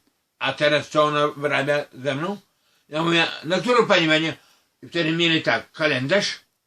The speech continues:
Dziś mamy, jaki dzień? Patrzę na kalendarz. Takie, tak, aha. Przypuśćmy, dziś siostra ma przyjechać.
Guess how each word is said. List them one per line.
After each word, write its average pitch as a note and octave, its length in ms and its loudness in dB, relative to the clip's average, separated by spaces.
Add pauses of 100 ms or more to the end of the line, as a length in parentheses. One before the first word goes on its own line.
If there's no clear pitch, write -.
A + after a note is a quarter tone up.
(1400)
Dziś C3 160 -10
mamy, D#3 300 0
jaki D#3 360 0
dzień? C3 280 -6 (1080)
Patrzę A2 300 -16
na A2+ 120 -12
kalendarz. A2+ 560 -10 (1800)
Takie, A2 280 -10
tak, F#2 200 -18
aha. F#2+ 260 -14 (640)
Przypuśćmy, A#2+ 520 -12 (1400)
dziś C4 200 -14
siostra A2 440 -6 (380)
ma A#2 100 -20
przyjechać. F#2+ 440 -14